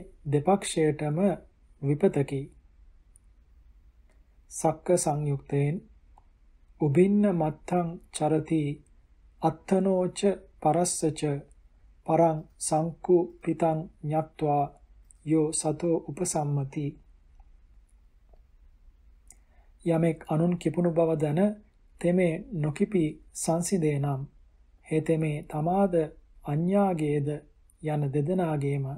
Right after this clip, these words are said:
ආර්ථය පිණිස හැසිරෙන්නේය. උබින්න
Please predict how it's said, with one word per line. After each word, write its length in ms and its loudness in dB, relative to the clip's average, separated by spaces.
ආර්ථය 480 0
පිණිස 340 -2
හැසිරෙන්නේය. 800 -4
උබින්න 380 6